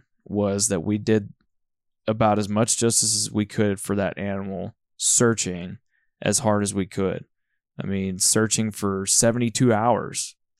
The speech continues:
listening, looking, and doing what we could to try and find that deer. Is he still alive? He might be. I mean, the crazy thing is, I watched, um, I think it was Bowhunter Die shared this recently on their Instagram, where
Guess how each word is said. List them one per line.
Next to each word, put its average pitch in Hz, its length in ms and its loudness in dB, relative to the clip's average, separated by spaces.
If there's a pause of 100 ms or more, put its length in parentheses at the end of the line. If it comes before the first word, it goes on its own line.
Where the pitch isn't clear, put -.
listening, 101 600 2 (200)
looking, 110 640 -2 (380)
and 101 220 -6
doing 107 280 6
what 101 160 0
we 95 100 -2
could 110 240 0
to 110 60 -12
try 98 200 -4
and 98 140 -10
find 98 460 -4
that 95 220 -4
deer. 101 300 -2 (360)
Is 113 180 2
he 147 100 4
still 175 220 6
alive? 160 400 4 (500)
He 175 160 4
might 175 320 2
be. 160 300 4 (220)
I - 40 -2
mean, 120 140 2
the 120 80 4
crazy 156 340 4
thing 147 220 2
is, 147 240 4
I 117 180 2
watched, 135 540 4 (120)
um, 101 500 0 (800)
I 113 60 -2
think 135 140 4
it 135 40 6
was 123 100 4
Bowhunter 123 480 4
Die 113 240 4
shared 98 360 0
this 98 240 -4
recently 98 720 -2
on 98 220 -4
their 95 100 -4
Instagram, 101 560 -4
where 98 240 -4